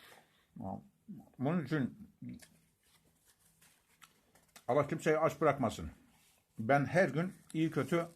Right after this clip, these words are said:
açlığı yaşıyorum arazide.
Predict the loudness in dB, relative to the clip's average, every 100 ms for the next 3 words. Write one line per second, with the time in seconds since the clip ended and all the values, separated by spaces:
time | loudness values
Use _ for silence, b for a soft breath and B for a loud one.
0 | -20 _ -6 0 0 0 0 2 0 -2
1 | -4 -6 -12 -20 _ _ _ _ -8 -6
2 | -4 -8 -12